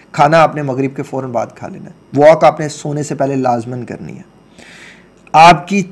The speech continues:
छः महीने की इस हैबिट में एक दफ़ा भी आपका सोना और ये चीज़ें लेट ना हो आपकी वजह से, कभी कभार हो जाए, वो एक अलग चीज़ है।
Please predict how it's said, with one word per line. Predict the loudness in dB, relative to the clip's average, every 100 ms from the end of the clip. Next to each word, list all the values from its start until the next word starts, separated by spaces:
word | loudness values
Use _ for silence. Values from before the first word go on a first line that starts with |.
| -10
छः | -2 0 2
महीने | 0 -2 -2
की | -4 -6
इस | -4
हैबिट | -4 -4 -4 -10
में | -14 -16 -4
एक | 4 4 4 0
दफ़ा | -2 -4 -6
भी | -8 -18 -20 _ 0
आपका | 0 -2 -4 0 2 0 -6 _ _
सोना | -8 -2 0 0 -2
और | -4 -6
ये | -4 -4
चीज़ें | -6 -14 -14 -10
लेट | -2 0 0
ना | -2
हो | -8 -8 _ -2
आपकी | 2 2 0
वजह | -2 -4
से, | -10 -10 -6
कभी | -4
कभार | -2 2 2
हो | 0
जाए, | -4
वो | -6 -8 -10
एक | -10
अलग | -8 -8
चीज़ | -12 -14 -14
है। | -16